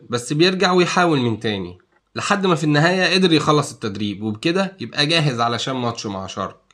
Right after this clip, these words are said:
وبيجي يوم الماتش وبنلاقي إن البلد كلها موجودة علشان تشجع ستيف اللي بقى اسمه ريبورن على اسم باباه، وويني ومامتها موجودين جنبه في الملعب، وستيف كان خايف جدًا من شارك، بس ويني بتهديه وتقول له شوية كلام وبتحمسه بيه،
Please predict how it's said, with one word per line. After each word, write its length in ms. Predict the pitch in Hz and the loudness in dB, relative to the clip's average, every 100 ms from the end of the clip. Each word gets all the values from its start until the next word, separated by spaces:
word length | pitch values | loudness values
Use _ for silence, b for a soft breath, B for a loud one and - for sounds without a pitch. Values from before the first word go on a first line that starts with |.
| _ | _
وبيجي 340 | 127 160 220 196 | -2 2 2 4
يوم 160 | 190 | 4
الماتش 400 | 165 139 120 - | 4 4 0 -2
وبنلاقي 400 | 117 127 139 175 | -2 0 2 2
إن 100 | 170 | 4
البلد 340 | 151 135 180 175 | 4 4 2 2
كلها 300 | 160 170 185 | 2 4 4
موجودة 400 | 160 151 175 170 | 2 4 4 6
علشان 400 | 165 160 185 160 | 4 4 4 2
تشجع 380 | - 156 131 110 | 2 0 0 -4
ستيف 420 | - 107 95 - | -6 -10 -10 -8
اللي 140 | 117 120 | -4 -2
بقى 180 | 135 170 | 0 -2
اسمه 400 | 170 185 170 139 | 0 0 0 2
ريبورن 520 | 160 175 180 196 180 | 6 6 4 2 4
على 220 | 175 165 | 2 2
اسم 240 | 175 147 | 0 0
باباه، 360 | 117 107 95 80 _ _ _ - | 0 0 -2 -8 _ _ _ -8
وويني 360 | 123 165 208 202 | 0 4 6 6
ومامتها 440 | 180 180 196 185 | 6 4 2 2
موجودين 480 | 180 160 160 185 160 | 4 4 4 6 6
جنبه 240 | 151 127 | 4 2
في 100 | 120 | -2
الملعب، 460 | 117 101 95 92 - _ _ - | -4 -2 -4 -6 -16 _ _ -10
وستيف 440 | 127 - 214 220 | -8 0 0 0
كان 220 | - 175 | 0 0
خايف 300 | 165 196 185 | 2 2 2
جدًا 260 | 151 165 151 | 2 4 4
من 180 | 120 107 | 2 0
شارك، 400 | - 107 - - | 0 -2 -4 -8
بس 220 | 131 - | -6 -2
ويني 180 | 170 208 | 0 2
بتهديه 480 | 180 165 170 175 208 | 0 -2 -2 0 2
وتقول 400 | 202 - 190 196 | 2 0 -2 -2
له 60 | |
شوية 280 | 180 180 180 | -2 0 0
كلام 420 | 165 165 160 180 | 0 0 2 4
وبتحمسه 600 | 165 151 - 147 151 147 | 2 0 0 2 2 0
بيه، 200 | 107 95 | -4 -4